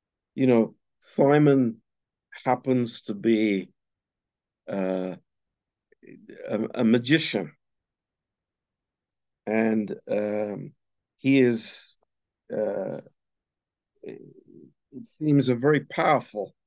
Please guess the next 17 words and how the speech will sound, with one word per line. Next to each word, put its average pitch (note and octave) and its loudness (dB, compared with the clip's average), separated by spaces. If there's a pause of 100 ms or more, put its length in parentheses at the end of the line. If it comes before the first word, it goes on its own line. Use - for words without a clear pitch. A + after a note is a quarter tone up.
magician, G#2 -6 (1000)
um, G#2+ -4
because A#2 0
it - -4
says A#2+ 2 (560)
that, A#2 2 (880)
um, F#2+ -4 (3000)
he A#2+ -2
h-, - -8
had A2+ -2
taken C3 2
many C3+ 4
people, - -6 (720)
um, F#2 -4 (520)
bewitched A2+ 2
many A#2 2
people. - -8